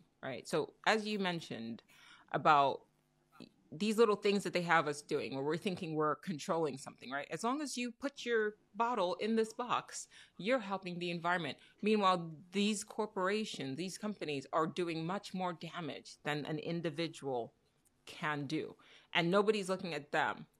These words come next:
as the problem. So they, they started doing little things, like you go to the hotel and they say, "Don't have us wash your towels," right? Because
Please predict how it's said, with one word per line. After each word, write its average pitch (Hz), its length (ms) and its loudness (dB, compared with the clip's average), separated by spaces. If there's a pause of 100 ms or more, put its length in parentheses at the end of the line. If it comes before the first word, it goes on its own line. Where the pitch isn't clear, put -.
(640)
as 139 220 2
the 147 80 -6
problem. 208 460 -2
So 170 120 -4
they, 180 260 -2
they 190 100 2
started 269 400 -2
doing 339 260 -2
little 339 200 0
things, 220 440 -6
like 165 180 0
you 175 120 -2
go 196 140 2
to 196 140 -8
the 175 100 -2
hotel 170 580 0
and 160 120 -4
they 160 120 -4
say, 151 400 -2 (760)
"Don't 190 300 4
have 190 240 4
us 170 180 -2
wash 165 300 0
your 156 120 -4
towels," 156 760 -2 (920)
right? 175 380 2 (280)
Because 156 580 0